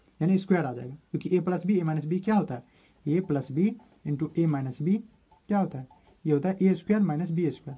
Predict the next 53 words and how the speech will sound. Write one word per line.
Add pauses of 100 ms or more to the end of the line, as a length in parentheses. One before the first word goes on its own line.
(120)
और
जहाँ
sin
square
theta
plus
cos
square
theta
का
बात
आएगा, (280)
हमारा
काम (140)
कहाँ
हो
जाएगा।
तो
वही
हम
लोग
कर
लेते
हैं।
अब
थोड़ा
सा
arrangement, (100)
थोड़ा
सा
बस, (440)
तो
इसमें
हम
लोग
क्या
करेंगे,
sin
theta (800)
plus
cos
theta (1200)
एक
साथ
रख
लिए (400)
प्लस
वन, (480)
ठीक
है, (140)
इस
वाले
में,